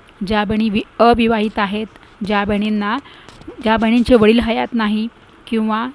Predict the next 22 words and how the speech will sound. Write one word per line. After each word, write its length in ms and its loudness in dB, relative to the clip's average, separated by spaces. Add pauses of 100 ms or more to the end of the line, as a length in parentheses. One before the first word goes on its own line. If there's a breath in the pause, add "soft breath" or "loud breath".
(120)
ज्या 160 2
बहिणी 280 -2
निराधार 540 -2
आहेत, 240 -2 (340)
ज्या 140 0
बहिणी 180 -2
परित्यक्त्या 600 -4
आहेत, 220 -2 (340)
ज्या 140 -2
बहिणी 220 -2
विधवा 320 0
आहेत, 220 0 (580 loud breath)
अशा 280 -2
बहिणींसाठी 720 -2 (440 soft breath)
सरकारने 640 0 (180)
दुसरे 500 2 (720 loud breath)
कोणते 460 4
म्हणजे 320 2
आधार 400 2
नंबर 320 2
द्यायचा 360 0
दुसरा, 420 0